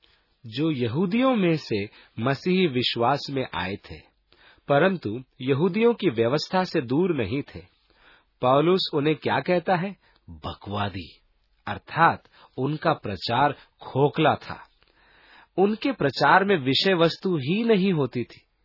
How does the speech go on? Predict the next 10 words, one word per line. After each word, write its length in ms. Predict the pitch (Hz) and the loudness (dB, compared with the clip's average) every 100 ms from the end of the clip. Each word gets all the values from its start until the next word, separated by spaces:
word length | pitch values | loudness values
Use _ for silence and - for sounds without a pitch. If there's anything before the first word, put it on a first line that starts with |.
| _ _ _ _ | _ _ _ _
उनके 240 | 120 123 147 | -6 -2 -2
प्रचार 520 | - 123 131 143 170 | -2 -2 4 6 6
में 200 | 170 185 - - - | 4 -2 -6 -14 -4
मसीह 360 | 127 135 185 170 | -2 0 0 0
यीशु 460 | 139 165 165 196 | 0 0 0 -2
के 160 | 175 170 | -2 -2
द्वारा 360 | 127 131 156 | 2 4 6
उद्धार 520 | 156 127 107 104 156 165 | 4 0 -4 2 4 4
का 120 | 147 | 2
उल्लेख 540 | 127 131 151 202 202 | 0 0 4 6 4